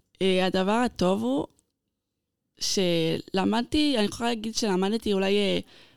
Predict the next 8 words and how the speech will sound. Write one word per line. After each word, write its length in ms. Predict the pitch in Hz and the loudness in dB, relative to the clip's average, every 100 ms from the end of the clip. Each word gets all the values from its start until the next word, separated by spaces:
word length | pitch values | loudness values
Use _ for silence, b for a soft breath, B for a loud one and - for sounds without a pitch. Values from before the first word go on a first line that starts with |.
| b - | b -10
להתמודד 640 | 196 196 208 190 180 202 | -2 -2 2 2 4 2
לבד, 380 | 214 196 196 190 185 | 2 0 0 0 0
או 260 | 180 175 175 | 2 2 2
ל-, 100 | 180 - | 0 0
לקב-, 400 | 190 - 180 - | -2 0 -2 -2
לדעת 400 | - 202 214 277 | -2 0 2 0
את 120 | 254 220 | 0 0
הלבד, 420 | 196 190 220 | 0 0 0